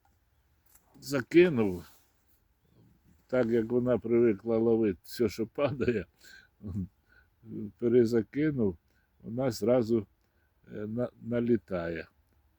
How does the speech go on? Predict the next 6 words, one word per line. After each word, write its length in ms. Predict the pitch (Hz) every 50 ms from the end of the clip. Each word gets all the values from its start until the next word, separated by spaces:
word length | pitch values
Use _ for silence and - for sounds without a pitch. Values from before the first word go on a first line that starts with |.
| _ _ 95 92 85 _ _ _ _ _ _ _ _ _ _ _ _ _ _
Якщо 600 | 113 113 113 117 107 - - 113 117 117 113 110 - _ _ _ _ _ _ _ 117 113 - - _ _ _ _ _ _ _ _ _ _ 117
не 160 | 113 117 117
клює, 640 | 104 _ - 120 120 120 120 135 147 156 151 - - _ _ _ _ _ _ _ _ _ _ _ _ _ _ _
значить, 380 | 107 113 113 - - 113 95 - _ _ _ _
взять 380 | 113 104 92 117 135 147 147 - _ -
надо, 320 | 110 104 101 104 104 92